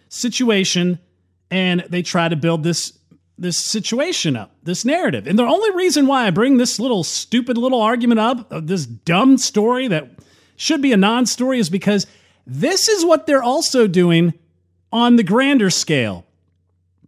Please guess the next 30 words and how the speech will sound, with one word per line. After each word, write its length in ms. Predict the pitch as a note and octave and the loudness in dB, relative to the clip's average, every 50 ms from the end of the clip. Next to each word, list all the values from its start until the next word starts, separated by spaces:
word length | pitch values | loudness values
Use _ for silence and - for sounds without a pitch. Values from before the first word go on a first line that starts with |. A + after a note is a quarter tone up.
| _ _ - | _ _ -4
This 160 | B3+ B3+ - | -2 0 2
is 120 | D4+ A3+ | 2 4
what 140 | A#3 C#4 - | 2 2 2
they're 140 | - B3 A#3 | 2 0 2
doing 280 | D#3+ A3 A#3 A3 A3 G3 | 2 2 4 4 4 2
to 100 | - F#3 | 0 -2
President 480 | - - A3 G#3+ E3 F3+ F3+ E3+ D#3 | -2 0 -2 0 0 0 0 0 -2
Trump 320 | - - B3+ B3 A3 - - | -2 -2 0 0 -2 -2 -2
and 160 | - E3 D#3+ | 0 0 0
Ukraine. 580 | D#3 G3+ A#3+ A#3 - E3+ C#3+ A2+ F#2+ E2 D2+ C2+ _ _ _ _ _ _ _ _ _ _ _ _ _ _ _ _ _ _ _ _ _ _ _ _ | 2 0 -2 0 0 -2 -2 -2 -4 -8 -14 -20 _ _ _ _ _ _ _ _ _ _ _ _ _ _ _ _ _ _ _ _ _ _ _ _
You 140 | C#3 C#3+ | -4 -2
know, 100 | D3+ D3+ | 0 0
the 80 | C#3+ D3 | 0 0
Ukrainians 600 | D3 D3 - - C4+ C#4+ D4+ D4+ C#4 B3 A#3 F#3+ | -2 -2 -2 -2 -2 0 2 2 2 2 2 0
had 360 | - G#3 F#3 F#3 F#3 F3+ E3 - _ _ _ _ _ | 0 0 0 2 2 0 -2 -4 _ _ _ _ _
an 100 | - D#3+ | -2 0
investigation 800 | E3 D#3 D#3 A#3 B3+ - - A3 F#3+ A3+ B3 C4+ A#3+ - G3+ G3 | 0 0 0 -2 -2 -2 -4 -2 -2 0 0 0 -2 0 0 2
on 160 | F#3+ F3 F3 | 2 4 2
Hunter 240 | D#3 - G3+ F#3+ E3+ | 2 4 2 2 2
Biden. 460 | C3+ B2 C#3+ C#3 C3+ C3+ D3+ E3 F3 _ _ _ _ _ _ | 0 0 0 0 2 2 0 0 -2 _ _ _ _ _ _
We 100 | - F3+ | -8 -6
talked 240 | G3+ - B3+ B3 - | 0 0 0 0 0
about 160 | A3+ A3+ G3+ | -2 -2 0
Hunter 200 | D3+ G#3+ G3+ G3 | 2 2 2 2
Biden 440 | F3 D3+ E3+ E3+ E3+ F3 F3 F3 E3 - _ _ _ _ _ | 2 2 0 0 2 2 0 0 0 -4 _ _ _ _ _
and 140 | B2+ C#3 D3 | -4 -4 -2
how 280 | B2 E3+ E3+ E3+ E3+ | 0 0 2 2 2
he 140 | D3 F3 F3+ | 0 -2 -2
got 200 | D#3 F3 E3+ D#3+ | 0 0 0 0
a 140 | D3 B2 | 0 -2